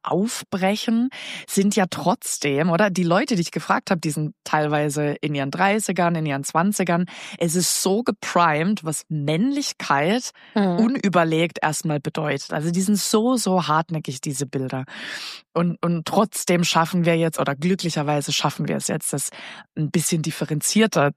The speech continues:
Speaker 1: zu sehen und dass Männlichkeit auch was anderes sein darf.
Speaker 2: Mhm.
Speaker 1: Darauf kommen wir nachher zu sprechen.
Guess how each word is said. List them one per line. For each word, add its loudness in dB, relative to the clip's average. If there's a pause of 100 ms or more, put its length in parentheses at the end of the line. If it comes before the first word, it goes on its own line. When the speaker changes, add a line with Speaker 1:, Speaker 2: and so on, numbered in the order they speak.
Speaker 1:
zu -2
sehen 2
und 2
dass 0
Männlichkeit 0
auch -4
was -2 (120)
anderes 0
sein 2
darf. 2 (400)
Speaker 2:
Mhm. -4 (300)
Speaker 1:
Darauf 0
kommen 2
wir 2
nachher -4
zu -2
sprechen. -6